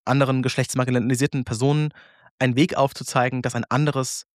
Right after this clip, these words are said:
Sein, ein anderes Denken, ein anderes Fühlen möglich ist. Also wenn Frauen den Sexismus, der sie umgibt, internalisiert haben, also für sich angenommen haben, unbewusst, ohne das als Sexismus zu checken, dann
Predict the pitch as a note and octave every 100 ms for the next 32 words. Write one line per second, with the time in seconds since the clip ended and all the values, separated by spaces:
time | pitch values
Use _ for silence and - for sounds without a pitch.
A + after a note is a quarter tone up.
0 | _ G#2+ B2+ C#3 D#3 D#3 A#2+ - B2 A#2+
1 | A#2+ - - C#3 D#3+ - C#3+ C#3 - -
2 | - C3 - C3 B2 - - E3+ D#3 D#3
3 | D3+ - _ _ C3 C3 E3 - G#2 -
4 | - _ _ - G2 - - _ - C#3+
5 | C#3+ C3+ - C3+ F3 F3+ - - C#3 B2+
6 | B2 D#3 - C3 A#2+ - B2 B2 A#2+ B2
7 | C#3 C3+ - - _ _ D3 C#3 C3+ B2
8 | C3 E3+ - G2 - - A2 A#2+ - D#3+
9 | D3 D3 D#3 - - _ C#3 E3+ C#3+ A#2
10 | G2+ G#2 G2+ A2 F3+ D#3+ - - - -
11 | _ _ - D#3 D3+ C3+ - C3 B2+ -
12 | - - _ - B2+ E3+ D#3+ C#3+ - -
13 | C3 B2 - - D#3 - G2+ A2 - -
14 | - - _ C3+ C3